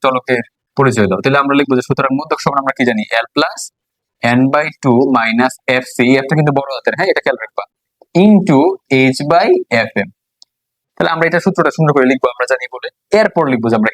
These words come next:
এখানে, এখানে কি দেখো তো, এল মানে কি? এল মানে হচ্ছে মধ্যক শ্রেণী, নিম্ন সীমা। এল মানে হচ্ছে কি? মধ্যক শ্রেণী, মানে তোমার যেটা মধ্যক হবে, ওইটার যে নিম্ন সীমা থাকবে, ওইটা হচ্ছে এল। তাহলে মধ্যক শ্রেণী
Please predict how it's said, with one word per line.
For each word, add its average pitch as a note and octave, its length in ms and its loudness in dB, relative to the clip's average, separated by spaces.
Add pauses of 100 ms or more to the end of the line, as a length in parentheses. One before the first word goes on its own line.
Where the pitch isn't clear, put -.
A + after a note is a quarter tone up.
এখানে, A#2+ 240 -4 (1000)
এখানে E3 240 -2
কি F#3 120 4
দেখো E3+ 220 2
তো, E3+ 40 2 (120)
এল F3 140 0
মানে D#3+ 200 2
কি? A#2+ 60 2 (120)
এল C#3 120 0
মানে D3+ 160 -14
হচ্ছে - 220 -6
মধ্যক D3+ 260 -4
শ্রেণী, C#3+ 240 2
নিম্ন C#3 140 4 (100)
সীমা। G#2+ 200 -6
এল A#2 120 -14
মানে - 140 -16
হচ্ছে - 200 -4
কি? - 60 2 (160)
মধ্যক B2+ 260 -2
শ্রেণী, A2+ 200 -2
মানে A#2+ 160 2
তোমার C#3 220 2
যেটা D3 220 -2
মধ্যক C3+ 300 -6
হবে, A#2 160 -6 (340)
ওইটার C3 240 2
যে C#3+ 120 0
নিম্ন E3 140 4 (100)
সীমা A#2 220 -2
থাকবে, A2+ 180 -4
ওইটা G#2+ 160 -8
হচ্ছে - 160 -8 (100)
এল। - 80 -20 (480)
তাহলে B2+ 180 2 (100)
মধ্যক C3+ 320 0
শ্রেণী D#3+ 280 2